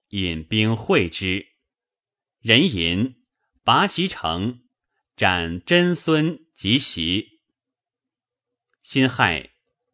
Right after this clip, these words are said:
为淮阴太守晋弘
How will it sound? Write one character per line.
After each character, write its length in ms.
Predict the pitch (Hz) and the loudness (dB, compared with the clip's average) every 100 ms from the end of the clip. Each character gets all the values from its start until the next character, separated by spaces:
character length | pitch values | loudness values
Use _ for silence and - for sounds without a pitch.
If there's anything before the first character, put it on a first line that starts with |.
| _ _ _ | _ _ _
为 300 | 131 127 101 | 0 2 4
淮 320 | 98 113 113 | 0 2 4
阴 200 | 151 214 | 4 2
太 300 | 214 - 180 | 0 0 0
守 340 | 110 - 87 85 | 0 -4 -4 -4
晋 320 | - 190 110 | -4 0 0
弘 540 | 90 - 92 107 151 | -2 -2 0 2 0